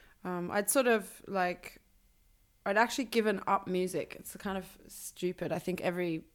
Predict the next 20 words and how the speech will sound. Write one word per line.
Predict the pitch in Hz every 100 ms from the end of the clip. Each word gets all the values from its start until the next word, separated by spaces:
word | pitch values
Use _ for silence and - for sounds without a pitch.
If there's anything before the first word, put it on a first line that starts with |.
| -
artist | 170 165 165 165
or |
musician | 165 160 165 - 165 - _ -
goes | 175 175
through | - 165
this | 151 143 -
at | -
some | 180 165
point | - 175 170
in |
their | 180 170
lives | 170 165 -
where | 165
they |
say, | 165 165 160
"Oh, | 156
I'm | 175 170
sick | 165 165 -
of, | 151 - - - - - - -
I'm | -